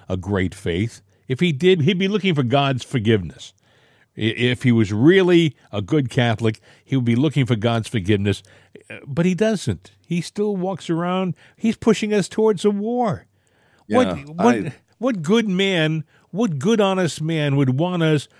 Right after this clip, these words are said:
Speaker 1: to get closer and closer to a war that we have no business even being involved with? I mean, ninety-nine percent of the people in this country couldn't find U-, the Ukraine on a map. And, and all of a sudden, it's, it's of vital interest that we have,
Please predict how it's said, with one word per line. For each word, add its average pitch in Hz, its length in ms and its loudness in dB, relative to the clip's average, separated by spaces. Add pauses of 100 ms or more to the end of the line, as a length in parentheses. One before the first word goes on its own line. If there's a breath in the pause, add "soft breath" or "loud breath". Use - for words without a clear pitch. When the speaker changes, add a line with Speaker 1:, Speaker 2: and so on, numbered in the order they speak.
(280 soft breath)
Speaker 1:
to 143 80 -2
get 147 200 -2
closer 165 380 -2
and 151 120 0
closer 156 340 0
to 143 260 -2
a - 20 2
war 147 360 0
that 147 100 2
we 165 140 2
have 156 140 2
no 147 180 0
business 131 420 -2
even 127 240 0
being 123 260 2
involved 113 520 0
with? 80 180 -8 (300 loud breath)
I 143 80 0
mean, 139 200 2
ninety-nine 165 500 -2
percent 143 340 0
of 127 40 0
the 117 60 -2
people 151 320 0
in 131 80 2
this 135 160 2
country 135 400 0 (280 soft breath)
couldn't 185 280 4
find 160 340 0
U-, 143 220 2
the 123 180 0
Ukraine 160 460 0
on 139 140 2
a 120 40 2
map. 110 520 -2 (600 soft breath)
And, 123 200 0
and 127 80 0
all 165 160 4
of 180 60 -2
a 147 40 0
sudden, 170 300 -2
it's, - 240 -6
it's 143 260 -4
of 117 160 -2 (260)
vital 147 460 2
interest 175 360 0
that 117 140 0
we 143 160 2
have, 151 400 -2